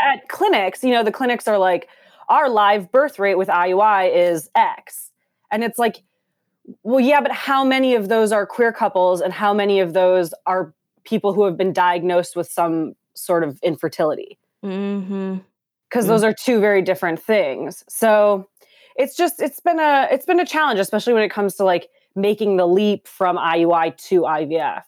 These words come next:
Speaker 1: That's, you know, we're, that's why, I think that that's why we're a little like, "Do we do more I U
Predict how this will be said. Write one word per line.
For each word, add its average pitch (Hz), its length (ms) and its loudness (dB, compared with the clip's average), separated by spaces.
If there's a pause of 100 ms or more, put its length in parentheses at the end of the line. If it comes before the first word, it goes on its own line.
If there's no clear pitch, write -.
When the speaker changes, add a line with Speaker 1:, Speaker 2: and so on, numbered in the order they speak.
Speaker 1:
That's, - 480 -6 (100)
you 190 160 0
know, 180 160 2
we're, 196 320 0
that's 226 220 0
why, 285 100 0
I 247 60 -2
think 240 200 -2
that - 120 -2
that's 196 260 0
why 196 180 2
we're 185 140 0
a 180 60 2
little 180 260 2
like, 160 260 0 (480)
"Do 185 120 2
we 160 100 2
do 320 260 4
more 330 240 2
I 320 180 2
U 311 200 0